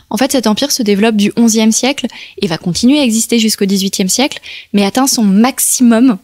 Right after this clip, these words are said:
en termes de, de, de volume, euh, de territorial en mille cinq cent quarante. Donc c'est vraiment son âge d'or, et ça, ce sont des possessions qui ne sont pas uniquement conquises, certaines se sont données à Venise pour obtenir une protection, mais elles se sont données à Venise parce qu'elles savent que Venise a des galères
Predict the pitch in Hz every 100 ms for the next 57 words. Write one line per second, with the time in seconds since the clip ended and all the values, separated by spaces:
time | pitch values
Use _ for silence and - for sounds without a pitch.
0 | - 196 185 196 185 170 170 160 165 156
1 | 185 196 202 214 185 170 165 165 - 185
2 | 190 180 196 254 202 196 - 190 202 202
3 | 202 175 - - - _ _ _ - -
4 | 202 - 202 220 294 - 247 214 202 214
5 | 269 - - - - - 175 262 294 262
6 | 220 202 185 185 - 320 - 226 - 196
7 | 247 233 _ _ 262 262 254 - 220 208
8 | - 175 - 254 349 330 - 277 220 262
9 | 190 180 165 196 220 254 240 202 202 214
10 | - 185 175 180 175 170 175 175 - -
11 | 277 - - - - - 190 165 160 185
12 | 170 170 165 160 277 - 180 - 160 -
13 | 233 - 202 175 180 165 - 240 220 202
14 | 185 170 233